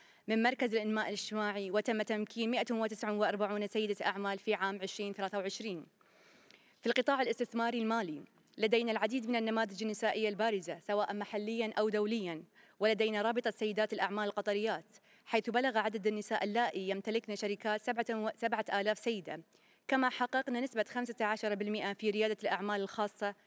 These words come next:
باستثمارات بلغت خمسة وعشرون مليار دولار أمريكي. قدم بنك قطر للتنمية قروضًا غير با-، مباشرة لرواد الأعمال، وبلغ عدد السيدات المستفيدات منه بنهاية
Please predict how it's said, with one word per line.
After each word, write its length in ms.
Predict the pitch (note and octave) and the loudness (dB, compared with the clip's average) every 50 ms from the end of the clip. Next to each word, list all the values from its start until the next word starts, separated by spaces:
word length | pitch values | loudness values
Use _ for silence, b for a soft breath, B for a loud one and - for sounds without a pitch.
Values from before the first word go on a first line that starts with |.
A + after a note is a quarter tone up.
| b b b b b | b b b b b
باستثمارات 640 | G#3+ B3+ - C#4+ C4 - A#3 A#3 A#3 A#3 A#3 A3+ - | -6 -4 -2 -2 -2 0 0 2 4 4 2 2 2
بلغت 640 | A3 G#3+ G#3+ G#3+ A3 G#3+ G3+ G#3+ G#3+ G#3 _ - - b b b b b | 0 2 2 2 2 2 2 0 -2 -2 _ -16 -20 b b b b b
خمسة 280 | - C4 C4 C4 - B3 | 0 0 0 2 2 2
وعشرون 460 | A3+ A3+ G#3+ A3 - A#3+ A#3 A3+ G#3+ | 2 2 0 0 -2 -2 -2 0 0
مليار 380 | G#3+ G#3 G#3 G#3 G#3 G#3 G3+ | 0 2 2 2 2 2 0
دولار 400 | F#3+ E3+ G#3 G#3 G#3 G3+ G3+ G3+ - G3 | 0 0 -2 0 2 2 2 2 0 -2
أمريكي. 520 | G#3 A3 A#3 A#3+ G#3 - - F3 D#3+ D#3+ E3 _ _ _ _ _ _ _ _ _ _ _ _ _ _ _ b b b b b b b - | -2 -2 -2 -4 -4 -6 -8 -10 -10 -10 -14 _ _ _ _ _ _ _ _ _ _ _ _ _ _ _ b b b b b b b 4
قدم 300 | A3 G#3+ A#3 A#3 A3+ A3 | 4 6 6 4 4 4
بنك 200 | A#3 C4 C4+ - | 4 2 2 2
قطر 220 | - B3+ - B3 | 0 2 2 2
للتنمية 680 | A#3 A#3 A#3 - C4 B3 B3 A#3+ A3+ G#3 G3 F#3 F3+ F#3 - | 2 0 0 0 0 0 0 0 0 0 0 -2 -4 -4 0
قروضًا 300 | A3 A3+ A#3+ A3+ G#3+ A3 | 0 2 2 4 2 2
غير 480 | A3 G#3+ A3 A3 A3+ A3+ A#3 A3+ A3 | 2 2 2 2 2 2 2 2 0
با-، 240 | G#3 G3 G#3+ A3+ - | 2 2 0 0 0
مباشرة 420 | G#3+ G#3+ G3 A3 A3 G#3+ - A3 G#3 | -2 0 0 0 0 0 -2 -2 0
لرواد 360 | G#3 G#3 G#3 G3+ G#3+ G#3+ G3+ | 0 0 2 2 2 2 2
الأعمال، 480 | - - G3+ F#3 G#3+ G#3+ G3+ D#3+ E3 - b b b b b b | 2 0 0 0 0 -4 -4 -6 -10 -12 b b b b b b
وبلغ 320 | G3+ G3+ A3+ A3 A3 G#3 | 2 4 4 4 4 2
عدد 260 | A3 A#3+ A3+ A#3 G3+ | 2 2 2 0 -2
السيدات 460 | A3 G#3+ - A#3 G#3+ G#3 G#3+ A3 G#3+ G#3 | -2 -2 -2 -2 0 2 2 0 0 0
المستفيدات 560 | G#3+ G#3+ - - G3 G#3+ G3 A3 A3 - - | -6 -4 -4 -4 -4 -2 0 0 0 0 -2
منه 240 | G#3+ A3 A3+ G#3+ G3+ | -4 -2 -2 -2 -2
بنهاية 400 | G3+ G#3 G#3 G3 G3+ A3+ G#3+ | -2 -2 -2 0 0 -2 -2